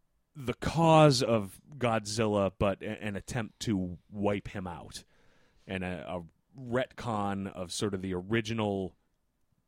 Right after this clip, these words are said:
Toho feel of the nukes went off here and caused this horrible thing that's laying waste to Godzilla.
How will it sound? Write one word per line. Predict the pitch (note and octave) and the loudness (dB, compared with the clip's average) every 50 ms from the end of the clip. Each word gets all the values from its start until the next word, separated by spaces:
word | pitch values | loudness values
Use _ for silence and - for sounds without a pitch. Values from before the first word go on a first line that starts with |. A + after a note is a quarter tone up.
| _ - | _ -6
Toho | - C3 A#2 A2 G#2+ A2 A2 G2+ G2 - | 0 2 2 4 4 4 2 0 0 -2
feel | - - G#2 G2+ G2+ G2 F#2+ G2 - | -2 -2 0 0 2 0 0 -2 -2
of | F2+ F#2+ F2+ F2+ F2 E2+ E2 - - _ _ _ _ _ _ _ _ _ _ - - - - - A2+ | -4 -4 -4 -4 -6 -8 -12 -16 -20 _ _ _ _ _ _ _ _ _ _ -20 -20 -20 -20 -20 -10
the | G2+ G2 | -6 -6
nukes | G#2+ G#2+ A2+ A#2+ C3 C3+ - - - C#3 | -4 -2 2 4 4 4 2 0 -2 0
went | C3 B2 A#2 A2+ | 0 2 2 2
off | A2 G#2+ G#2 - | 2 2 0 -2
here | - - A#2 G#2+ G#2 G#2 G2+ G2+ | -2 0 0 2 2 2 0 0
and | G#2 - F#2+ F#2+ F#2 F#2 F#2+ F#2 - | -2 -4 -6 -8 -8 -8 -10 -10 -12
caused | - - - A#2+ A2+ A2 G#2+ G#2 G2 F#2+ F#2 - | -8 -2 0 2 4 4 4 2 0 -4 -6 -6
this | G2 F#2 - | -6 -6 -4
horrible | - - B2+ A#2+ A#2 A2+ A2 G#2+ G2+ | -2 2 2 4 4 4 2 0 -2
thing | - - G#2+ G2+ G2 F#2+ F#2 | -2 -2 -4 -2 -4 -4 -6
that's | F2+ - - - - - - - | -6 -6 -4 -6 -6 -6 -6 -6
laying | F2+ G#2 G2+ G#2+ A2 G#2 G2+ G#2 G2+ | -4 -2 0 0 0 0 0 -2 -2
waste | G2 G#2 G#2 G2+ - - - | -2 0 -2 -2 -4 -6 -6
to | G#2+ | -6
Godzilla. | G2 G2 F#2 F2+ F2 F2+ F#2+ G2 F#2 F2+ F2+ F2 F2 | -4 -4 -4 -4 -6 -6 -6 -4 -4 -4 -4 -4 -6